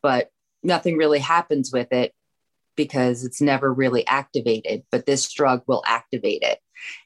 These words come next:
And when it is activated and you're on this medication, your risk for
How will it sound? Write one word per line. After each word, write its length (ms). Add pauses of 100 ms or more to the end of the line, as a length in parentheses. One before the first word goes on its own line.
(100)
And 500 (880)
when 200
it 120
is 180
activated 840
and 180
you're 180
on 180
this 180
medication, 800 (640)
your 680
risk 420 (280)
for 580